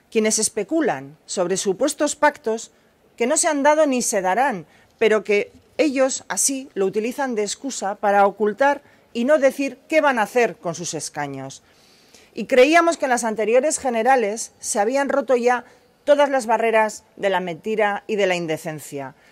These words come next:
Pero en esta campaña estamos viendo que no, que todavía somos capaces de descender más todavía al barro, porque vemos que hay gente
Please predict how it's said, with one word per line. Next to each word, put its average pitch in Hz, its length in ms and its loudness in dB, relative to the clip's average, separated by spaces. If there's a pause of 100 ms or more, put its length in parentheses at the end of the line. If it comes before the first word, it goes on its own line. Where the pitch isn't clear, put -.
(380)
Pero 240 160 8
en 247 100 2
esta 302 220 2
campaña 277 420 2
estamos 254 380 -2
viendo 254 400 0 (180)
que 208 160 4
no, 175 280 -2 (140)
que 226 120 2
todavía 269 520 6
somos 262 380 -2
capaces 226 460 0
de 220 100 0
descender 196 460 -2
más 214 340 0
todavía 160 440 -2
al 143 100 0
barro, 139 360 -2 (360)
porque 202 240 0
vemos 277 320 4
que 285 80 -2
hay 262 140 2
gente 254 520 -2